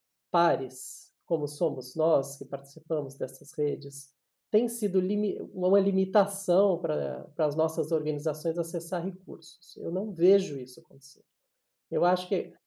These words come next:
nossas organizações estão se desenvolvendo pra acessar recursos que são abundantes, tá? Eles são escassos em alguns <laughs> contextos.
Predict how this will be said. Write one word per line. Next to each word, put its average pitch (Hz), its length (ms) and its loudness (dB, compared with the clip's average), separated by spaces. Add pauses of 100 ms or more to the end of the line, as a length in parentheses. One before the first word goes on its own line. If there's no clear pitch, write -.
(260)
nossas 202 400 4
organizações 165 880 2
estão 185 160 -4
se 180 160 -8
desenvolvendo 160 1080 -2 (500)
pra 190 280 4
acessar 180 480 -2
recursos - 960 -6 (300)
que 175 120 -4
são 226 440 -4
abundantes, 233 1160 0 (340)
tá? 175 260 2
Eles 156 200 -4
são 175 160 -6
escassos 147 520 -6
em 143 60 -4
alguns 143 280 -12
<laughs> - 20 -20
contextos. - 760 -8